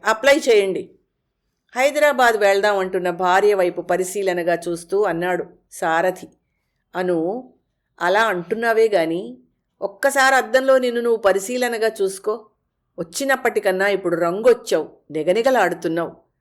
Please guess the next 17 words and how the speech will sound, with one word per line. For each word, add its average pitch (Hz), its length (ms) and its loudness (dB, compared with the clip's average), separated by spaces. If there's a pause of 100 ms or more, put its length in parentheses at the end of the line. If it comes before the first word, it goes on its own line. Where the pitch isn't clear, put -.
(200)
సన్నగా 175 760 -2
ఉండేదానివి, 190 720 0 (280)
ఎంచక్కా 190 560 -4
ఒళ్ళొచ్చింది. 190 840 2 (420)
ఇక్కడ 202 240 0
మనం 180 280 0
తినే 190 340 0
తిండి 233 840 -6
ఆర్గానిక్ 285 800 -2
తిండి. 254 500 -4 (440)
మనం 165 240 -4
ఎటూ 175 300 0
వెళ్లకుండా, 190 680 4
వెతుక్కోకుండా 180 840 2
ఆర్గానిక్ 180 580 2
తిండి 170 220 0
లభిస్తోంది. 165 640 0